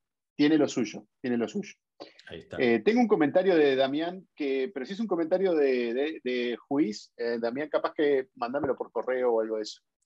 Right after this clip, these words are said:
Speaker 2: Está bien,
Speaker 1: Porque
Speaker 2: o lo
Speaker 1: no
Speaker 2: dejamos
Speaker 1: tenemos,
Speaker 2: también para
Speaker 1: no
Speaker 2: el,
Speaker 1: tenemos
Speaker 2: para el
Speaker 1: mucho
Speaker 2: postre.
Speaker 1: tiempo ya. Sí.
Speaker 2: Este,
Speaker 1: Ahí
Speaker 2: voy,
Speaker 1: está.
Speaker 2: voy a, voy a rápidamente a, a, a tratar de terminar con la presentación, Carlos, y va a ser rápidamente porque, eh, hay, hay
Speaker 1: Dale,
Speaker 2: un,
Speaker 1: sí, nos
Speaker 2: hay una
Speaker 1: quedan
Speaker 2: serie de slides
Speaker 1: cero
Speaker 2: ahí.
Speaker 1: segundos.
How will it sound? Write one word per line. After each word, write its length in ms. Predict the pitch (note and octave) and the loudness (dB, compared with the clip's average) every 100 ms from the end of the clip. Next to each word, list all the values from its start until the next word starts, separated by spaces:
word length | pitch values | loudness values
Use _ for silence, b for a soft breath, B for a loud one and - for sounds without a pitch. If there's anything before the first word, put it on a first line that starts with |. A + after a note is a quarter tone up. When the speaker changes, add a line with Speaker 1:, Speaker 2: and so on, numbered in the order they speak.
| _ | _
Speaker 2:
Está 120 | - G2+ | -10 -8
bien, 120 | F2+ | -6
Speaker 1:
Porque 200 | G#2+ B2 | -2 2
Speaker 2:
o 20 | |
lo 20 | |
Speaker 1:
no 60 | A#2+ | 4
Speaker 2:
dejamos 240 | A2 A#2+ | 4 4
Speaker 1:
tenemos, 160 | B2 A#2 | 4 2
Speaker 2:
también 140 | A#2 | 0
para 100 | A2+ | -2
Speaker 1:
no 40 | A2+ | -2
Speaker 2:
el, 40 | |
Speaker 1:
tenemos 160 | A#2 B2 | 2 2
Speaker 2:
para 80 | A2 | 4
el 40 | |
Speaker 1:
mucho 200 | B2+ B2 | 2 2
Speaker 2:
postre. 160 | A2+ A#2 | 2 2
Speaker 1:
tiempo 180 | G#2 A2+ | 2 -2
ya. 200 | - - _ - | -4 -12 _ 0
Sí. 300 | C#3+ G#2+ - _ _ _ | 0 0 -8 _ _ _
Speaker 2:
Este, 220 | A2+ A2+ B2+ | -10 -4 -4
Speaker 1:
Ahí 60 | |
Speaker 2:
voy, 300 | C3 E3 G#3 | -2 2 4
Speaker 1:
está. 160 | G3 A#2 | 4 0
Speaker 2:
voy 160 | C#3 | -2
a, 100 | E3 | 0
voy 160 | C3 D3 | 0 0
a 180 | D3+ A2+ | 0 0
rápidamente 640 | A#2 A#2+ B2 G#2 B2 B2+ | -2 -4 -6 -6 -6 -4
a, 120 | G#2 | -4
a, 420 | D#2+ F#2+ F2 - | -4 -6 -6 -8
a 100 | F#2 | -10
tratar 300 | - F2+ - | -10 -10 -8
de 40 | A#2+ | -6
terminar 240 | G#2+ G#2+ | -6 -6
con 100 | A2+ | -6
la 80 | G2+ | -6
presentación, 480 | F#2 F#2 F2+ - A2+ | -8 -10 -10 -8 -8
Carlos, 340 | A#2 B2+ D3 - | -4 -4 -4 -6
y 100 | G2+ | -6
va 80 | |
a 40 | B2+ | -4
ser 160 | C#3+ | -4
rápidamente 580 | A#2 B2 B2 G2+ A2+ A#2+ | -2 -4 -4 -6 -4 -6
porque, 360 | A#2 F#2+ F#2 F2+ | -6 -6 -8 -8
eh, 380 | F#2+ F2+ E2+ E2 _ | -10 -10 -12 -16 _
hay, 200 | - C3+ B2+ | -6 -4 -2
hay 160 | C3+ | 0
Speaker 1:
Dale, 240 | C3+ A#2 G2+ | 4 4 2
Speaker 2:
un, 120 | - | -4
Speaker 1:
sí, 160 | - C#3 | 0 2
nos 120 | B2 - | 4 6
Speaker 2:
hay 120 | D#3 | 6
una 100 | D#3 | 6
Speaker 1:
quedan 20 | |
Speaker 2:
serie 200 | C#3+ D3 | 6 2
de 60 | A2 | 0
slides 240 | A#2 C3+ | 0 2
Speaker 1:
cero 140 | D#3 | 4
Speaker 2:
ahí. 80 | C3+ | 2
Speaker 1:
segundos. 460 | G2 C#3 G3+ - _ | 0 -2 -4 -14 _